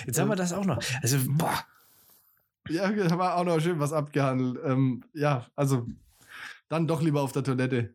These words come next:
Speaker 2: ne?
Speaker 1: Bunga, bunga.
Speaker 2: Ja, ja, also auf der Flugzeugtoilette halt. Also, wenn man's denn unbedingt haben muss.
Speaker 1: Äh, wenn du eh in der Luft bist, dann kannst du ja das auch machen, aber du musst doch nicht für, fürs Bremsen musst du doch nicht in die Luft. Was ist denn das für ein Quatsch?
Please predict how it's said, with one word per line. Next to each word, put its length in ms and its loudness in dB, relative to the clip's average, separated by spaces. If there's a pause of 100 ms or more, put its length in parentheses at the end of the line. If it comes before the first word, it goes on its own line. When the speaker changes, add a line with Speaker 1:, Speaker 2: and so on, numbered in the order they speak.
Speaker 2:
ne? 260 0 (1400)
Speaker 1:
Bunga, 320 0
bunga. 360 0 (200)
Speaker 2:
Ja, 140 0
ja, 260 -2 (160)
also 160 2
auf 80 0
der 100 0
Flugzeugtoilette 680 0
halt. 220 -4 (800)
Also, 220 0
wenn 80 2
man's 220 0
denn 300 -2 (300)
unbedingt 480 0
haben 220 2
muss. 360 -2 (420)
Speaker 1:
Äh, 180 2 (560)
wenn 300 -2
du 160 0
eh 200 0
in 80 0
der 80 2
Luft 300 0
bist, 240 0
dann 120 2
kannst 360 0
du 40 0
ja 160 0
das 140 2
auch 140 0
machen, 240 2
aber 100 0
du 80 0
musst 240 2
doch 80 2
nicht 180 0
für, 360 0
fürs 240 -4
Bremsen 420 -2
musst 200 2
du 40 -2
doch 120 0
nicht 160 0
in 80 0
die 80 0
Luft. 280 2
Was 200 0
ist 180 2
denn 80 0
das 140 2
für 100 -2
ein 80 -2
Quatsch? 340 -2